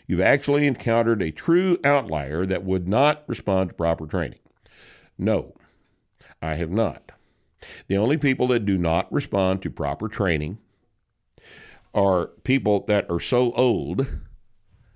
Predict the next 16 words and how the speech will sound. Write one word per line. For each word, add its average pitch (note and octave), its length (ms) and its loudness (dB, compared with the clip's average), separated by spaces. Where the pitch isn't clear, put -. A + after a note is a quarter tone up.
and F#2+ 320 2
infirm A2+ 840 0
that G2 200 -2
they G#2+ 100 0
cannot G#2+ 480 2
engage A2 540 2
in E2 140 -2
proper C#2+ 340 -4
training, - 500 -14
or G#2+ 420 2
people B2+ 400 2
in G2 220 0
the F2 280 0
highly C3 580 2
unenviable A#2 920 2
position F2+ 760 -2